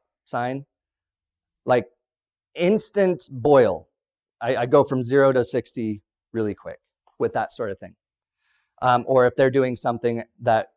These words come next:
causes me, like, anger. Our response should not be in anger, right?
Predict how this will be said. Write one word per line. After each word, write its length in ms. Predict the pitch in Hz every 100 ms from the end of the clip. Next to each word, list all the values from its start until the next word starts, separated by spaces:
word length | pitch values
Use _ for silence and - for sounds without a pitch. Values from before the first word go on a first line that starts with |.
| _ _
causes 420 | - 143 127 117
me, 340 | 127 123 120 - _ _ _ _ _
like, 340 | 117 113 - _ _ _ -
anger. 580 | 147 143 113 92 87 _ _ _ _ _ _ _ _ _ _ - - - _ _ _ _ _ -
Our 240 | 131 156
response 1120 | 156 - - - 165 170 147 120 117 - -
should 260 | - - 135
not 280 | 123 113 -
be 100 | 117
in 140 | 104
anger, 440 | - 107 104 82 - _ _ _ _ _ _ _ _ _ _
right? 320 | 98 98 120